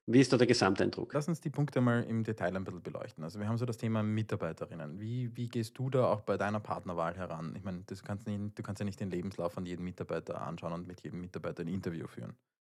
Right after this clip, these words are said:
Speaker 1: Also eine gute Möglichkeit ist, äh, zum Beispiel diverse Sozi-, Social-Media-Profile sich mal anzuschauen. LinkedIn bietet sich da an im, im, im arbeitsprofessionellen Umfeld.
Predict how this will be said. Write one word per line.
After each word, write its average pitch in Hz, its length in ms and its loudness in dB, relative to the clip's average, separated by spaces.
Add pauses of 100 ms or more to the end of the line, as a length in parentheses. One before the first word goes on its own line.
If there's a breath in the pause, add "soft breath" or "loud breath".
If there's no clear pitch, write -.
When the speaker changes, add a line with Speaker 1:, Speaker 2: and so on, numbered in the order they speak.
(100)
Speaker 1:
Also 117 280 8
eine 113 100 0
gute 156 220 10
Möglichkeit 135 460 10
ist, 117 200 6
äh, 110 220 8
zum 110 160 6
Beispiel 110 320 6
diverse 107 320 8
Sozi-, 120 360 4
Social-Media-Profile 113 960 8
sich 101 180 4
mal 98 120 6
anzuschauen. 92 460 2
LinkedIn 104 440 4
bietet 104 280 2
sich 104 200 4
da 98 160 6
an 104 140 6
im, 104 180 8
im, 104 300 4
im 107 180 4
arbeitsprofessionellen 107 920 4
Umfeld. 110 480 4